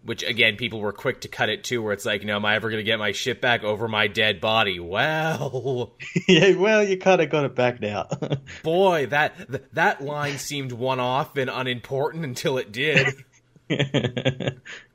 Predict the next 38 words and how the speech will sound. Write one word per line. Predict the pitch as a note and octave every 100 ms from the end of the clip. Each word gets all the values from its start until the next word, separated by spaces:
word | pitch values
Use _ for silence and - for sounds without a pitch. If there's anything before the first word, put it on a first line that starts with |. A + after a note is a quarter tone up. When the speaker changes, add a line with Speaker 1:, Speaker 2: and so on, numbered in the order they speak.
| -
Speaker 1:
How's, | A#2 C3 B2+
uh, | C3+ C3 B2+ B2
how's | B2 C#3+ C#3+
Lando | C#3 C#3 A#2+
gonna | B2
deal | A2 B2 A#2+
with | B2
all | A#2
these | A2 G#2
porgs | - - C3+ C3 G#2+ G2 G2+
on | F#2+
his | F2+
ship, | - A2+ -
Matt? | G2 G2+
That's | G#2 G2+
what | G#2
I | G2+
wanna | G2 F2+ F2
know. | F2 F2+
Speaker 2:
Oh, | A2+ A2+ A2 G#2+
no. | G#2 A2+ A2+ A2 G#2 -
Oh, | C3+ C3+
the | B2+ B2 G#2+
Chewie | - C3+ G#2+
ate | G2+ G#2
'em | G2
all. | F#2+
Speaker 1:
Yeah, | G2
<laughs> |
Chewie | G#2 - - G#3+ A#3 A3
ate | F#3+ F#3+
all | F3
the | -
porgs. | - G3 F3+ F#3 E3 F3
Speaker 2:
<laughs> |
Speaker 1:
Mm, | - C#3 C3+ C3+ C#3+
mm, | C#3 C#3 C3+
mm. | A#2+ -